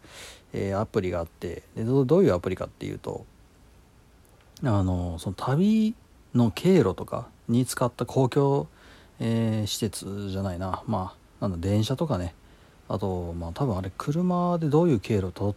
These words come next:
たのか、どういう高速道路を使ったのかもわかるのかな？わかんないけど。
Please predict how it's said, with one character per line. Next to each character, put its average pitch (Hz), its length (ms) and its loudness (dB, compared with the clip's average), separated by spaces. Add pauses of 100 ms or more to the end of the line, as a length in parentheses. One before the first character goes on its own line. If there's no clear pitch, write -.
た 117 100 0
の 98 120 2
か、 92 340 -4 (340)
ど 131 120 2
う 139 40 6
い 123 40 6
う 107 40 2
高 113 200 0
速 117 140 2
道 117 100 4
路 85 80 -6
を - 20 -12
使 104 80 -2
っ 107 40 -4
た - 140 -4
の 131 100 2
か 147 180 2
も 156 320 2 (520)
わ 117 100 -2
か 131 100 0
る 101 80 2
の 92 80 -4
か 90 60 -4
な？ 95 120 -2
わ 98 120 -4
か 107 80 0
ん 104 40 2
な 87 100 -2
い 85 40 -8
け 87 60 -10
ど。 - 160 -10